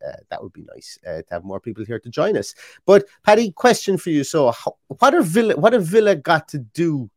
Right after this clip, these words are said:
today to win this game? And don't say not concede.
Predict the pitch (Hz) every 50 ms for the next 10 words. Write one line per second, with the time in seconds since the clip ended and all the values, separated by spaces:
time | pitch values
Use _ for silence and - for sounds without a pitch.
0 | _ _ _ - 135 110 131 131 117 98 98 - _ _ _ _ _ _ _ _
1 | _ - 131 117 127 147 135 123 113 110 - - - 127 117 107 104 101 85 _
2 | 139 135 131 135 131 - - 120 110 104 107 107 104 104 - _ - 101 92 -
3 | - 82 65 53 - _